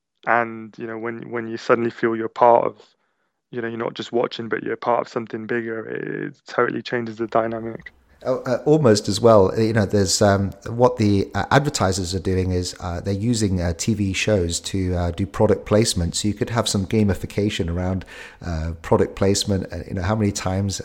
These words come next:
Speaker 2: uh, are we going to see an Apple product in the, on the screen, or a can of Coke? You know, and all these kind of little gamified, uh, ways of enjoying the, uh,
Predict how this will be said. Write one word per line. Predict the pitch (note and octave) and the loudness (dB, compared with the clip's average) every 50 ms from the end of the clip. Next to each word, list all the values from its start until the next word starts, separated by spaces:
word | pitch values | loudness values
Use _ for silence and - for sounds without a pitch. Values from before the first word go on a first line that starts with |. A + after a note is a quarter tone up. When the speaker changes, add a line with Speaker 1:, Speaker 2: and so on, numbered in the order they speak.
| - | -8
Speaker 2:
uh, | - F#2 F2+ F2+ - - | -6 -4 -4 -4 -4 -4
are | D#2+ F2+ | -4 -4
we | F2+ G2 | -4 -2
going | F2+ F#2+ F#2 F2 | -2 0 -2 -2
to | - - | -2 -2
see | - - - F#2 | -2 -2 0 -2
an | F2 F2+ - - | -2 -4 -6 -4
Apple | - G2 - - A2 G2+ G2 | -6 -6 -2 0 0 0 0
product | - - - G2+ F#2 G2 F#2+ - - - F2+ | -2 2 2 4 4 4 2 2 2 -4 -2
in | F#2 F#2 | 0 0
the, | F2+ F2+ F2+ F2 - - - G2+ F#2 - | 0 0 -2 -4 -6 -8 -10 -8 -8 -4
on | G2+ G2+ | -4 -2
the | F#2+ E2+ | 0 0
screen, | - - - G2+ G2 G2 G2 G2 F#2+ - - - - - - - | 0 0 2 4 4 4 4 2 0 -2 -6 -12 -14 -16 -12 -4
or | - F#2 F2+ | -4 -2 -2
a | F2 | -2
can | - - A#2+ G2+ F#2+ | 0 2 2 4 4
of | F2+ - - | 2 0 -2
Coke? | - - G2 F#2+ G2 G2+ - - - - | -2 0 0 0 0 -2 -6 -12 -10 -4
You | - G#2 | -4 -2
know, | F#2 F2 F#2 | -2 -2 0
and | G2+ | 0
all | G#2 G#2 | 0 2
these | G2+ G2+ G2+ - | 2 2 0 0
kind | - - F#2+ F#2 | -2 -2 -2 -2
of | F2+ - | -2 -2
little | G2 G2 F#2+ E2+ E2+ - _ | -2 -2 -2 -4 -6 -6 _
gamified, | - G2+ G2+ F#2+ E2 - - F#2+ F#2 F#2 F#2 E2+ - | 0 2 2 2 0 0 0 0 2 2 2 0 0
uh, | F#2+ F2+ F2+ F2+ F2+ | 0 0 0 0 0
ways | E2+ F#2+ G2 G2 G2 - F2+ | 0 0 0 0 0 0 -2
of | F2 | -4
enjoying | F2+ F2+ - G#2+ G#2+ G#2 G2 F#2 F2+ | -4 -4 0 0 2 2 2 0 0
the, | F#2 E2+ - - - - - - - - - - - - | -2 -4 -4 -8 -16 -18 -18 -18 -20 -20 -20 -20 -16 -14
uh, | - | -14